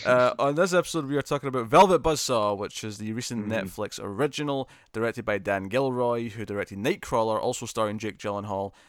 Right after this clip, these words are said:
Speaker 1: and
Speaker 2: Mm-hmm.
Speaker 1: Rene Russo, who are both in this, as well as some other notable faces like Toni Collette and
Speaker 2: Mm-hmm.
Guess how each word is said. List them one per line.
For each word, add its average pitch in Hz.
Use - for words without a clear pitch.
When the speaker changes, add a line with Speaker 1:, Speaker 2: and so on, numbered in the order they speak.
Speaker 1:
and 101
Speaker 2:
Mm-hmm. 107
Speaker 1:
Rene 98
Russo, 101
who 107
are 104
both 107
in 92
this, 107
as 90
well 82
as 80
some 156
other 175
notable 95
faces -
like -
Toni 104
Collette 208
and -
Speaker 2:
Mm-hmm. -